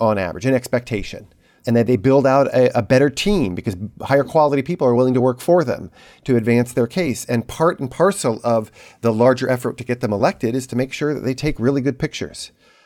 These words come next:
It expresses itself in the context of the survey as th-, that person looks more competent. But it needn't be that it's channeling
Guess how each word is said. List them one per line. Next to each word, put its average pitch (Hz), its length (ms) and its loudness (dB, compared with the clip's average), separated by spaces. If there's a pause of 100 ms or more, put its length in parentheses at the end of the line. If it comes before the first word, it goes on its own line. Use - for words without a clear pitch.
(200)
It 127 100 2
expresses 127 580 -2
itself 123 280 -4
in 120 80 -4
the 120 40 2
context 123 380 -2
of 107 60 -6
the 107 80 -4
survey 143 420 0
as - 220 -6
th-, 117 240 0
that 123 160 0
person 117 240 -4
looks 110 180 -2
more 101 140 -2
competent. - 540 -4 (480)
But 143 120 0
it 170 100 0
needn't 175 440 0
be 135 480 0 (280)
that 123 420 0 (160)
it's 131 180 -4
channeling 143 520 0